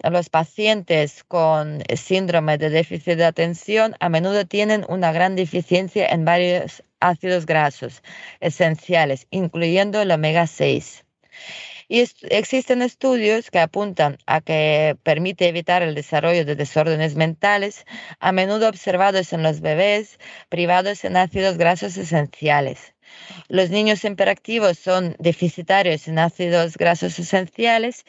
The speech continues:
y la carencia se agrava al consumir alimentos con aditivos que destruyen esos ácidos, con lo cual el aceite de onagra equilibra la hiperactividad en niños. Y multitud de estudios sobre niños hiperactivos realizados en diversos países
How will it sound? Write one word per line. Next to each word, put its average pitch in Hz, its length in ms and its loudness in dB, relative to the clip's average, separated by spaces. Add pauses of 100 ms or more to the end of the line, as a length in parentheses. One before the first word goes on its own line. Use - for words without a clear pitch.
(400)
y 233 140 -4
la 233 160 2
carencia 220 680 0
se - 140 -6
agrava 190 640 0
al 220 200 2
consumir 190 720 0
alimentos 180 640 0
con 175 180 2
aditivos 202 800 0 (320)
que 226 120 0
destruyen 226 540 0
esos 202 340 -4
ácidos, 156 760 0 (480)
con 185 180 0
lo 180 80 2
cual 190 440 0 (180)
el 156 260 2
aceite 160 380 -2
de 185 100 0
onagra 247 500 0 (120)
equilibra 165 640 -2
la 156 240 0
hiperactividad 160 760 0 (100)
en 160 240 0
niños. 135 580 -2 (680)
Y 208 140 0
multitud 220 480 0
de 247 140 2
estudios 226 440 0
sobre 160 260 0
niños 185 320 0
hiperactivos 185 640 -2
realizados 160 720 0
en 151 100 -8
diversos 156 480 0
países 202 580 -2